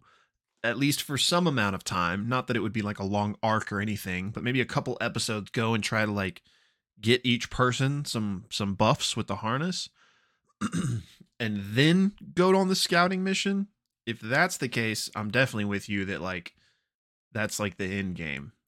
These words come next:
But if they're, like, going immediately right now to Ruidus to scout, I guess I could see them coming back and then, like, going back, but I don't know. It,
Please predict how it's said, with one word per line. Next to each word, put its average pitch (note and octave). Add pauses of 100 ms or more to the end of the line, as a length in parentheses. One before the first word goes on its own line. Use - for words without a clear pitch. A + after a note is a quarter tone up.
(480)
But A#2
if B2
they're, C#3+
like, C#3
going D#3
immediately C3
right A2
now G#2
to A2+
Ruidus G#2+
to G2+
scout, A2+ (880)
I A2+
guess A#2+
I D#3+
could D3+
see E3
them E3
coming E3+
back G3+ (840)
and A2+
then, A#2+
like, A2
going B2+
back, F3
but G#2 (180)
I A#2
don't B2+
know. F2 (1000)
It, A#2